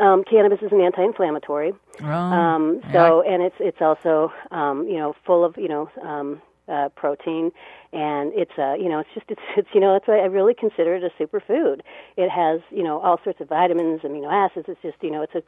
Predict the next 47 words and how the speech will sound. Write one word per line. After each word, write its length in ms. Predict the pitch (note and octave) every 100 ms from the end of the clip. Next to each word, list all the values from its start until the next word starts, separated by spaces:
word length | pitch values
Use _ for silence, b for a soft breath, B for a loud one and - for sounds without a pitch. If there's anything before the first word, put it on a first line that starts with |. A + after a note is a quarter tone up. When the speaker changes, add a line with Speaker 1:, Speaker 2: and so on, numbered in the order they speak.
| _
Speaker 1:
it's 160 | - -
a, 120 | F#3 F3+ -
it's 140 | G3+
a 40 | G#3+
wonderful 540 | D#3+ D#3+ F3 - F3+
herb. 340 | G3 F#3 D3+ D#3 B B B -
Um, 400 | F#3 E3+ E3 F3+ -
<clears throat> 40 |
you 420 | E4 D#4+ C4 G3+
know, 140 | F#3 F3+
and 240 | F#3+ F#3
then 140 | G3 G3+
it, 100 | G#3+
it 100 | G3
has 300 | - B3 A#3+
all 100 | F3
the, 80 | D#3+
the 200 | F3+ F3
other 140 | E3
benefits, 460 | D#3 D#3+ E3 F3 -
which 120 | F3 -
we're 100 | F#3 D#3
just 220 | A3+ G3+ -
now 180 | G3 D#3+
getting 340 | D#3+ D3+ E3 D#3
to 220 | E3+ D#3+ - B B B B _ _
prove 460 | - A#3+ F3 D3 D#3+
and 140 | D#3
Speaker 2:
Right. 140 | D#3+ F3+
Speaker 1:
study, 440 | F#3+ D3+ D3+ E3
and, 300 | - E3 D#3 F3
Speaker 2:
Right. 60 |
Speaker 1:
you 40 | E3
know, 260 | D#3 D#3 B B -
um, 220 | E3+ D3
for 140 | - D#3+
anxiety, 720 | E3 F#3 G3 F#3 E3 C#3+ C#3+ - -
for, 580 | D#3 D#3 D3+ D3+ D3+ -
uh, 340 | D#3 C#3+ D3
you 120 | D#3+ D#3
know, 220 | D3 - B B -
um, 320 | D#3+ C#3 C3 -
seizures, 360 | B3 F#3 E3 -
for 160 | - F#3+ A#3+
all 180 | G3+
these 180 | F3+ D#3 -
things 240 | D#3+ D3+